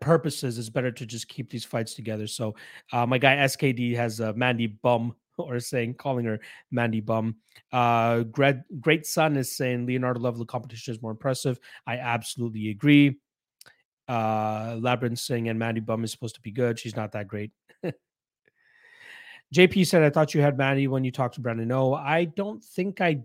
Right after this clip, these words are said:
did. I, I, I remember, you know, being hot on her at first, but I think I had switched my pick, but I think I switched it in time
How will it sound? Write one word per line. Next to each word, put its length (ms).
did. 540
I, 40
I, 340
I 140
remember, 840
you 100
know, 100
being 260
hot 280
on 140
her 260
at 120
first, 460
but 100
I 80
think 220
I 80
had 320
switched 460
my 120
pick, 220
but 120
I 60
think 180
I 60
switched 340
it 60
in 100
time 420